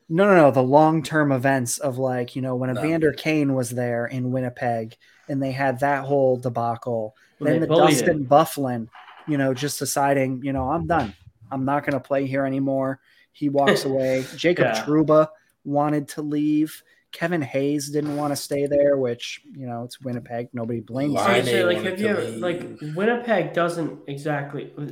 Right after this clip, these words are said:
Speaker 3: I don't know if people get there thinking they're going to Florida, but they're in Winnipeg.
Speaker 1: But, I
Speaker 3: Winnipeg's
Speaker 1: mean,
Speaker 3: like Edmonton, but worse.
Speaker 1: even if you take the, the climate or the city out of it, like, still,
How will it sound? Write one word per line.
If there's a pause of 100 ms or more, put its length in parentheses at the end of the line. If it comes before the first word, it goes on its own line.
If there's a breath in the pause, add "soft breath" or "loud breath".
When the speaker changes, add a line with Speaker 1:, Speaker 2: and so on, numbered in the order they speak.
(100)
Speaker 3:
I
don't
know
if
people
get
there
thinking
they're
going
to
Florida, (800)
but (120)
they're
in
Winnipeg. (1800)
Speaker 1:
But,
I
Speaker 3:
Winnipeg's
Speaker 1:
mean,
Speaker 3:
like
Edmonton,
but
worse. (140)
Speaker 1:
even
if
you
take
the, (280)
the
climate
or
the
city
out
of
it,
like, (440)
still,